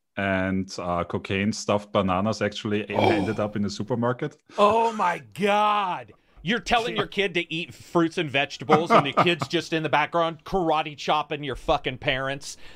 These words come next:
Speaker 2: Like, "Yeah!" And you're like,
Speaker 1: Oh, yeah,
Speaker 2: "Wow,
Speaker 1: there we go.
Speaker 2: potassium's
Speaker 1: Cocaine
Speaker 2: good for you."
Speaker 1: stuffed, cocaine stuffed shipment of bananas ended up at Canadian grocery store due to dra-,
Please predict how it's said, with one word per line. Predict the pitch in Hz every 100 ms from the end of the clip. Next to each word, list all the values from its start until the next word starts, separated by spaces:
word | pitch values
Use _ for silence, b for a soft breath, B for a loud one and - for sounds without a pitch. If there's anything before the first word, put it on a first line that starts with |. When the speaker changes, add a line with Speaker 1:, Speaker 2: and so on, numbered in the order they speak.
| 170
Speaker 2:
Like, | 180 -
"Yeah!" | 370 359 359 359 330
And | 240
you're | 175
like, | 139
Speaker 1:
Oh, | 185
yeah, | 208
Speaker 2:
"Wow, | -
Speaker 1:
there | 170
we | 139
go. | 101 90
Speaker 2:
potassium's | - - 185 226 147 143
Speaker 1:
Cocaine |
Speaker 2:
good | 160
for |
you." | 185
Speaker 1:
stuffed, | - 165 170 - - -
cocaine | 147 151 147 165 196
stuffed | - 160 160 -
shipment | 175 170 180 165
of | 139
bananas | 139 127 123 139 -
ended | 120 135 131
up | 123
at | 120 -
Canadian | 113 110 123 127
grocery | 113 107 120 - 95
store | - 92 87 85
due | 101 104
to | - 101
dra-, | 90 98